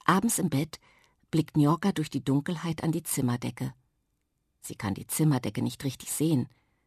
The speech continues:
aber spüren. „Ich Blödfrau muss immer an Max denken“, sagt Njorka zu sich selbst. Sie kann nicht einschlafen. Sie dreht sich auf die eine Seite, dann auf die andere. Dann liegt Njorka auf dem Bauch,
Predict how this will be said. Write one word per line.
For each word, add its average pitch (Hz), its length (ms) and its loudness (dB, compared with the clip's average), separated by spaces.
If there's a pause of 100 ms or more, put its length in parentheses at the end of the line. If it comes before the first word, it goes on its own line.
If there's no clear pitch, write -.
(200)
aber 143 220 -4
spüren. - 600 -4 (1300)
„Ich - 220 -4
Blödfrau 185 580 0
muss 160 180 4
immer 240 300 4
an 247 180 4
Max - 300 4
denken“, 143 460 0 (540)
sagt - 300 -6
Njorka 120 360 -2
zu - 100 -6
sich - 180 -10
selbst. - 460 -8 (760)
Sie - 140 -18
kann 135 160 -6
nicht 123 220 -8
einschlafen. 127 640 -2 (680)
Sie - 160 -2
dreht 127 240 -2
sich - 180 -6
auf 110 80 -12
die - 180 -16
eine 127 280 2
Seite, 165 400 0 (400)
dann 240 140 2
auf 247 120 -2
die - 160 -6
andere. 120 400 0 (760)
Dann 233 160 6
liegt 262 260 2
Njorka 143 300 4
auf 113 100 -2
dem 143 160 0
Bauch, 110 400 -2